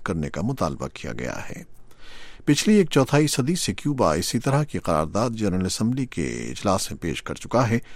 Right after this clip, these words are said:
جس میں ان قوانین پر خدشات کا اظہار کیا گیا تھا جو دوسری قوموں کی آزادانہ تجارت اور حاکمیت اعلیٰ کو متاثر کرتا ہے۔ پچھلے دو سال سے صرف امریکہ اور اسرائیل دو ایسے ملک تھے جو اس قرارداد کے خلاف ووٹ دیتے تھے،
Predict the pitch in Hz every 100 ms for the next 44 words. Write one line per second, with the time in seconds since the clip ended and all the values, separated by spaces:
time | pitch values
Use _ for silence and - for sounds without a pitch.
0 | - - - 127 - 135 131 - 120 127
1 | 170 143 107 113 - - 156 165 - 98
2 | 85 92 - 82 76 71 64 - - -
3 | - - - - 117 110 123 - 139 -
4 | 120 151 - 101 85 90 92 98 92 71
5 | - 95 98 120 - 98 80 - 95 -
6 | 92 76 76 73 92 95 71 69 - 87
7 | - - - - 50 - 55 - - -
8 | - - - - - 139 151 143 180 -
9 | 175 196 - 139 135 - 113 117 143 175
10 | 185 98 90 - 101 95 76 82 117 113
11 | 87 87 64 73 - 147 185 123 95 82
12 | - - 87 80 104 110 - 76 104 65
13 | - 98 104 85 - - - - -